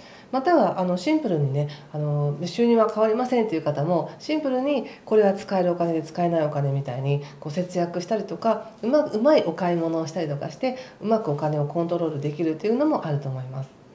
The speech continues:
うん、まあ、でもね、感覚が結構鋭くなるというか、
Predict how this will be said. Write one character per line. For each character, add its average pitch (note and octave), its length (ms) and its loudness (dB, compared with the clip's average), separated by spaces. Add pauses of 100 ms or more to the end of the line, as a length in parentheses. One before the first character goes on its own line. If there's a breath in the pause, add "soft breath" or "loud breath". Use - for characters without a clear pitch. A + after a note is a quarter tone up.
(220 loud breath)
う - 20 -8
ん、 D3+ 300 -6
ま G#3 100 -4
あ、 - 20 -8
で C4 100 2
も A3 120 4
ね、 D#3 140 2
感 E4+ 300 2
覚 E4+ 280 4
が D4+ 120 4
結 D4+ 220 0
構 D#3 140 -4
鋭 G3+ 360 -2
く G#3 120 -4
な E3 100 -2
る C3 120 0
と C3+ 120 -10
い B2+ 40 -6
う C#3 40 -8
か、 B2 240 -10